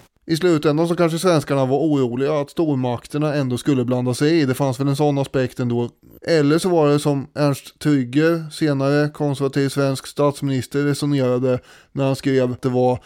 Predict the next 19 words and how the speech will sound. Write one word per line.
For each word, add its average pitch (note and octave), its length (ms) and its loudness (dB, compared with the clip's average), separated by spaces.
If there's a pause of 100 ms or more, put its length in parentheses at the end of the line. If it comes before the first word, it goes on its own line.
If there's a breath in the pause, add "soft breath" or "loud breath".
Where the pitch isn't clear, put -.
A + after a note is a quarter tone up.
(320 soft breath)
nödvändigt D3+ 840 2
för D3 160 2
Sveriges D#3+ 560 0
livsintressen D3+ 1080 0
att C3+ 160 -6
vårt E3 240 -2
hopp F#3 380 -2
om D#3+ 180 0
framtiden D3 920 0 (380 soft breath)
får E3 160 -2
till D#3+ 180 0
innehåll D#3+ 600 0
endräkt E3 920 -2
och D#3 280 -2
förtroende D#3 960 0 (180 soft breath)
mellan C3 440 0
de C3 80 0
båda C3+ 280 -2
folken. - 600 -12